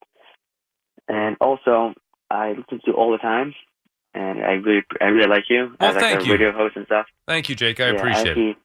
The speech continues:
Speaker 1: yeah, actually, yeah, actually, if I, you do, if I miss it, like, like two o'clock and stuff, I just go back and listen to the whole thing, the whole show.
Speaker 2: Yeah, the
Speaker 1: Monday.
Speaker 2: free.
Speaker 1: I
Speaker 2: Well, I appreciate that very much, Jake. Thank you. The free Odyssey app, of course.
Speaker 1: Yeah, yeah, it's the easiest thing. It's, like, so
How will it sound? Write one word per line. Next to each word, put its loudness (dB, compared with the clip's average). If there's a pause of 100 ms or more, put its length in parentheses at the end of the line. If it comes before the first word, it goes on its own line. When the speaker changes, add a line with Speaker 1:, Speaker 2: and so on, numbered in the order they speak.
(320)
Speaker 1:
yeah, 4
actually, -2
yeah, 0
actually, 0
if 0
I, 2
you -6
do, 0
if -4
I 2
miss -2
it, 0
like, -6 (420)
like -4 (100)
two 4
o'clock 2
and -14
stuff, -2 (400)
I -6
just -14
go 2
back 4
and -2
listen -12
to -4
the -2
whole -10
thing, -6
the -12
whole 2
show. 0
Speaker 2:
Yeah, 4
the 0
Speaker 1:
Monday. 0
Speaker 2:
free. -2
Speaker 1:
I -8
Speaker 2:
Well, 0
I 2
appreciate 0
that 2
very 2
much, 0
Jake. -2
Thank -2
you. -4
The -2
free -4
Odyssey 0
app, 2
of -12
course. -4 (880)
Speaker 1:
Yeah, 4 (140)
yeah, 2
it's -12 (100)
the -2
easiest -6
thing. -6
It's, -10
like, -8
so -6